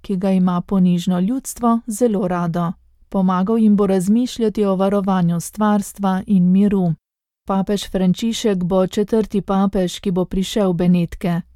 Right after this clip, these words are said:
V ospredju bo obisk ženskega zapora Giudecca, kjer je postavljen paviljon Svetega sedeža na beneškem bienalu. Tu se bo srečal z zapornicami in umetniki, ki so postavili razstavo.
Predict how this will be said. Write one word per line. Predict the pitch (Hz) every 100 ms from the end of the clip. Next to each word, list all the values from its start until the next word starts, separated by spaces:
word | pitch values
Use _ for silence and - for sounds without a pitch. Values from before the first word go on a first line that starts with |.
| - -
V | 196
ospredju | 185 - 208 202 202
bo | 180
obisk | 185 180 196 - -
ženskega | 202 196 185 190 - 190 190
zapora | 202 185 196 190 202
Giudecca, | 185 196 190 214 - 196 175 -
kjer | 202
je | 180
postavljen | 175 185 - 185 185 202 196
paviljon | 196 185 202 220 214
Svetega | 208 185 185 220 202 180
sedeža | - 226 208 185 185
na | 180
beneškem | 180 196 196 175 - 208 185
bienalu. | 180 180 185 190 180 170 170 - - - - _ -
Tu | 202
se | -
bo | 185 185
srečal | - 196 196 190 180
z |
zapornicami | 185 175 226 233 220 190 - 190 190
in | 185
umetniki, | 185 220 240 - 214 - 202 190
ki | -
so | - 233 214
postavili | 240 233 - 190 175 175 175
razstavo. | 175 - - 180 175 175 170